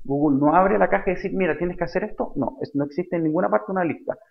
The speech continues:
Existen aproximaciones que vamos efectivamente conociendo los, los expertos aseo y por las cuales vamos tratando de, de aprender, ¿ok? Esto para que tengan un símil, es más o menos como la Coca-Cola tiene su fórmula,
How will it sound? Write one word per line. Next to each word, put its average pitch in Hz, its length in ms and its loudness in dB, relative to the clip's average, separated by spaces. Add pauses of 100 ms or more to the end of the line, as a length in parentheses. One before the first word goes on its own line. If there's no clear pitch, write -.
(300)
Existen 175 480 6
aproximaciones 170 880 2
que 160 100 4
vamos 160 320 4
efectivamente 156 560 -2
conociendo 165 480 -2
los, 147 300 -2
los 127 220 -4
expertos 156 420 -4
aseo 175 340 -2 (420)
y 131 680 0 (100)
por 123 100 0
las 123 100 -6
cuales 151 220 0
vamos 151 260 0
tratando 147 500 0
de, 131 220 0
de 120 100 0
aprender, 123 400 -2 (380)
¿ok? 113 180 -6 (540)
Esto - 220 0
para 180 160 10
que 165 100 4
tengan 196 300 4
un 180 160 0
símil, 240 680 2 (200)
es 170 120 0
más 202 240 6
o 214 60 4
menos 220 300 2
como 185 460 0
la 143 180 6
Coca-Cola 139 460 4
tiene 202 160 -2
su 196 140 -4
fórmula, 226 440 -2